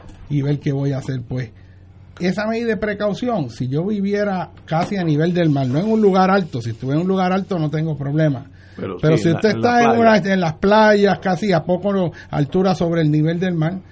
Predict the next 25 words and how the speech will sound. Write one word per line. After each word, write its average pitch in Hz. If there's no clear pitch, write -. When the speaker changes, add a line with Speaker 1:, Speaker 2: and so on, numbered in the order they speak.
Speaker 1:
yo 160
me 208
cojo 175
una 196
vacación 180
con 196
mis 180
familiares 151
en 170
San 131
Juan 160
o 139
en 127
Fajardo 143
o 135
en 127
Aybonito. 120
Este, 147
es 214
lo 202
que 220
la 135
cosa 156
se 151
calma. 143